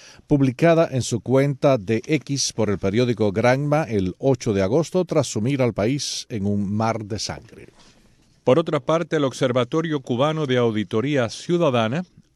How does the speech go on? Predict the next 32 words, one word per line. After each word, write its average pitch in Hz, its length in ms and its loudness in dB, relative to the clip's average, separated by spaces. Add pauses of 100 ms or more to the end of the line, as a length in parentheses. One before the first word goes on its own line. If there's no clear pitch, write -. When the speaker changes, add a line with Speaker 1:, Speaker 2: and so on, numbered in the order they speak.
Speaker 2:
reiteró 117 460 -2
este 131 220 -4
lunes 131 480 -2
que 110 140 -4
Cuba 165 340 0
es 120 100 -12
un 147 100 -6
estado 131 460 -2
mafioso, 104 680 -4 (420)
donde 139 220 2
el 147 80 2
gobierno 185 400 -2
está 165 240 -2
profundamente 139 800 -4
infiltrado 123 640 -2
y 117 40 -2
controlado 147 680 -2
por 104 160 -4
entidades 107 580 -4
vinculadas 110 720 -2
al 92 140 -8
crimen 117 440 -4
transnacional 101 760 -6
organizado 113 680 -2 (440)
y 135 80 0
las 190 140 2
instituciones 180 640 -4
estatales 123 600 -2
son 131 240 -4
cómplices 185 920 -4
e 139 120 -2
incluso 113 680 -4